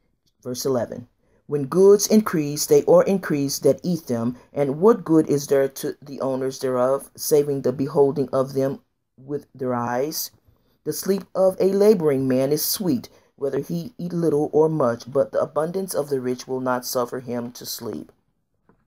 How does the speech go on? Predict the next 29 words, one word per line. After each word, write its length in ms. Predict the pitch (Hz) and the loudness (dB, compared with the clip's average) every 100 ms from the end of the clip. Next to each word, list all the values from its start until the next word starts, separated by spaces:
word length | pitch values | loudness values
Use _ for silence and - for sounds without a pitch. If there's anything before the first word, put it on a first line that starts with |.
| _ _ _ _ _ _ _ | _ _ _ _ _ _ _
There 140 | 147 156 | 2 2
is 140 | 165 | 2
a 80 | 170 | -2
sore 300 | - 214 214 | 4 6 6
evil 360 | 233 214 180 | 4 4 2
which 220 | 151 151 - | 2 -2 0
I 160 | 135 139 | 0 0
have 300 | 170 139 147 | -2 -4 -2
been 260 | 139 127 - | -2 -2 -4
under 280 | 131 127 | -4 -2
the 120 | 123 127 | -2 -4
sun, 440 | - 127 131 143 | -2 0 0 2
namely 500 | 165 196 175 143 143 | 2 4 2 0 -2
riches 560 | 143 160 151 143 - - _ _ _ _ _ | -4 -4 -4 -6 -8 -14 _ _ _ _ _
kept 300 | 240 233 - _ | -6 -6 -10 _
for 300 | - 160 - | -4 0 0
the 160 | 160 165 | -2 -2
owners 480 | 170 202 170 135 127 | 2 2 0 -2 0
thereof 320 | 139 127 127 | 0 0 -2
of, 180 | 131 123 _ _ _ - | -4 -6 _ _ _ -14
to 200 | 190 151 | -10 -2
their 180 | 143 | -2
hurt. 640 | 139 - - 196 190 - - _ _ _ _ _ _ _ _ _ _ | -2 -12 -4 0 0 -4 -20 _ _ _ _ _ _ _ _ _ _
But 200 | 147 143 | -6 4
those 340 | 175 202 196 | 4 4 0
rich 280 | 185 185 - _ _ _ _ _ 165 | -2 -4 -8 _ _ _ _ _ _
riches 580 | 214 214 156 143 143 - | -14 -10 -4 0 0 -4
perish 480 | - 208 185 160 | -4 -2 0 0
by 320 | - 135 135 | 0 0 0